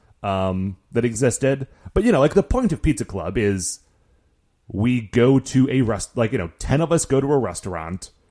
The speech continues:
we order as much of the menu as we can fit on the table, we split the check evenly amongst everybody there, and we just, like, hang out and try different pizza places all over town. Well, most of those places were closed,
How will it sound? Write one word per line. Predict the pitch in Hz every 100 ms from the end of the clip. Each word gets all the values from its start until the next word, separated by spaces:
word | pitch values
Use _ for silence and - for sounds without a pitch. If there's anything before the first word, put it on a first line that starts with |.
| -
we | 110
order | 127 131 127 113 95 _ _
as | 135 113
much | 104 120 170
of | 147
the | 147
menu | 120 120 120 120
as | 113
we | 120
can | 120 110
fit | - 113
on | 117
the |
table, | 110 131 113 90 85 90 _ _ _ _ _
we | 104
split | 104 - 117 131
the | 147
check | 143 139
evenly | 135 120 123 117
amongst | 110 104 110 -
everybody | 110 120 127
there, | 113 95 85 82 87 _ _ _ _
and | 107 104
we | 104
just, | 104 107
like, | 101 87
hang | - 110 104
out | 101 104
and | 104
try | 107 98
different | 98 107 92
pizza | 101 -
places | 101 87 92
all | 87
over | 82 87
town. | - - 57 _
Well, | 180 117 120 _ _ _
most | 113 151
of | 156
those | 156
places | - 160 143 127
were |
closed, | - 196 151 131 117